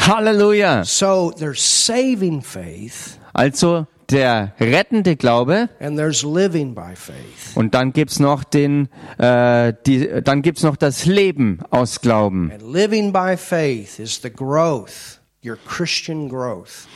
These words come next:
Speaker 1: Und durch diesen lebendigen Glauben, wo man, äh, aus Glauben lebt, da ist dieser Wachstum auch im
Speaker 2: It's your
Speaker 1: Glauben.
Speaker 2: maturity, it's your discipleship.
Speaker 1: Da ist seine Reife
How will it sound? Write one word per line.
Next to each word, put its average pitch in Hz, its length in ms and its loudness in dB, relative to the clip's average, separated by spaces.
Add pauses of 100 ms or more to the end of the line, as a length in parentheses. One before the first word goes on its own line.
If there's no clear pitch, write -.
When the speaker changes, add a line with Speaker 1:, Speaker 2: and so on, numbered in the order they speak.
(140)
Speaker 1:
Und 113 180 0
durch 160 200 0
diesen 160 260 2
lebendigen 165 640 2
Glauben, 156 540 2
wo 156 120 4
man, 143 380 2 (260)
äh, 123 640 4 (320)
aus 131 300 2
Glauben 156 380 2
lebt, 151 560 0
da 139 120 4
ist 147 280 -2
dieser 135 440 2
Wachstum 165 520 0
auch 117 320 2
im 117 160 2
Speaker 2:
It's - 0 -
your 101 40 -2 (240)
Speaker 1:
Glauben. 90 200 -2
Speaker 2:
maturity, 175 760 -4
it's - 220 -8
your 156 100 -6
discipleship. 143 1200 -4 (300)
Speaker 1:
Da 151 220 2
ist 180 260 0
seine 143 420 4
Reife 143 600 2